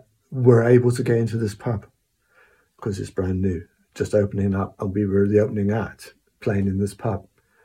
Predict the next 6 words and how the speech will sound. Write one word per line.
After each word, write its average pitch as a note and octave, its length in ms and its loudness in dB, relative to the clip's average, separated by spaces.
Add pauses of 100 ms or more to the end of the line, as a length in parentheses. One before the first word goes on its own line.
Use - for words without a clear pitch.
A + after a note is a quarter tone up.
(600)
You - 160 -4
can G2 160 -2
guess G2+ 320 0
what. G2 240 0 (680)
Um, G2+ 560 2 (1600)
this, C3+ 280 4